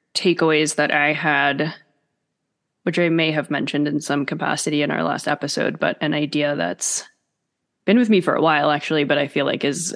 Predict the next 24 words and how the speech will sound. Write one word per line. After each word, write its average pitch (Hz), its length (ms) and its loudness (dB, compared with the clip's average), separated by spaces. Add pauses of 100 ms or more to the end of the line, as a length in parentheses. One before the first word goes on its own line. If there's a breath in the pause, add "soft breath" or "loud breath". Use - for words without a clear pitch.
is 156 200 0
deepening 147 540 -2
in 139 100 -2
its, - 480 -6 (1080)
mm, - 400 -4 (200)
complexity - 600 -2
and - 200 0
depth - 340 -2
and, 208 280 4
<laughs> - 800 -2
like, 175 280 2
deepening 208 480 6
also 170 520 4
in 160 260 2
my 151 340 2
own, 143 600 0 (760)
like, 160 240 2
somatic 151 680 2
awareness, - 760 0
because 160 320 2
I 160 120 4
agree. 147 760 0
I 151 200 0
think 160 420 -2